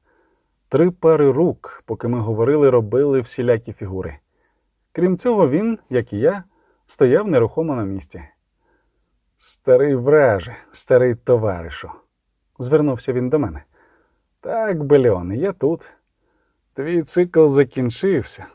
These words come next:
Навіщо ганебно гинути від моїх рук?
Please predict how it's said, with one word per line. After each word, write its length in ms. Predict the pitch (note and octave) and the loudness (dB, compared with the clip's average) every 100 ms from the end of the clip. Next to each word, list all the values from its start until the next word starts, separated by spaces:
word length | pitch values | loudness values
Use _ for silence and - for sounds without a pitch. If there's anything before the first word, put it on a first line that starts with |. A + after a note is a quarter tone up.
| _ | _
Навіщо 800 | G#2+ A2 C3+ D3+ C#3+ - - C#3+ | -6 -4 0 0 0 -4 0 2
ганебно 540 | B2 C3+ C#3+ C3+ B2 B2 | 4 2 2 2 0 2
гинути 460 | C3 C3 A#2+ A#2+ | 2 2 0 0
від 140 | B2 A#2+ | 0 0
моїх 300 | B2 A2+ C#3 | -4 -4 0
рук? 400 | D3 A#2+ - | 0 0 -6